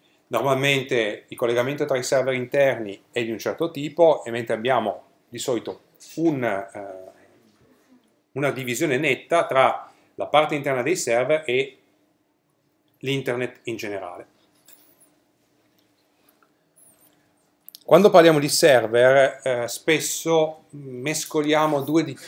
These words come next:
tipi di definizioni. Una definizione logica, o più legata al software, è una definizione fisica. In termini, eh, fisici, un server è quello che anche si chiama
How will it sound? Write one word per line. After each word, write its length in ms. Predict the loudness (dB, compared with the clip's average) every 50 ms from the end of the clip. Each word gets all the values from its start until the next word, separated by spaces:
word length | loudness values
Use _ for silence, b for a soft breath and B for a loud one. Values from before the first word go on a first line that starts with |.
| B B
tipi 240 | -14 -14 -10 -10 -10
di 80 | -4 -4
definizioni. 840 | -4 -4 -4 -6 -8 -8 -8 -8 -6 -4 -4 -4 -4 -6 -10 -14 -18 _ _ _ _ _ _ _ _ _ _ _ _ _ _ _ _ _ _ _ _ _ _ _ _ _ _
Una 160 | 0 0 0
definizione 480 | 0 -2 -4 -4 -6 -4 -2 -2 -2 -2
logica, 760 | 0 0 0 0 -2 -4 -8 -2 -2 0 0 -2 -4 -12 _ _ _ _ -20 -10
o 160 | -8 -6 -6 -6
più 420 | -8 -10 -8 -6 -6 -4 -6 -8 -6
legata 380 | -6 -4 -2 -2 -2 -2 -2
al 100 | -6 -8
software, 580 | -8 0 4 4 4 4 2 0 -2 0 0 0
è 220 | 0 -4 -12 _ _
una 140 | -4 -2 -2
definizione 400 | -2 -4 -4 -6 -4 -6 -6 -6
fisica. 680 | -8 -10 -10 -10 -8 -10 -10 -12 -8 -8 -8 -8 -10 _ _ b b b b b b b b b b b b b _ _ _ _ _ _ _ _ _ _ _ _ _ _ _ _ _ _
In 120 | _ -8 0
termini, 520 | 0 0 2 2 -2 -2 -2 -4 -6 -8 -8
eh, 640 | -6 -4 -4 -4 -6 -6 -8 -6 -8 -8 -10 -12 -18 _
fisici, 840 | _ -12 -8 -6 -4 -4 -4 -6 -8 -10 -8 -8 -8 -8 -8 -10 -14 _ _
un 140 | -4 -2 -2
server 600 | -2 0 2 2 2 2 2 2 0 0 0 -2
è 380 | -2 -2 -2 -2 -2 -4 -12 -10
quello 200 | -8 -6 -6 -4
che 100 | -4 -4
anche 180 | -6 -6 -8 -12
si 100 | -12 -10
chiama 420 | -8 -6 -4 -4 -6 -6 -8 -12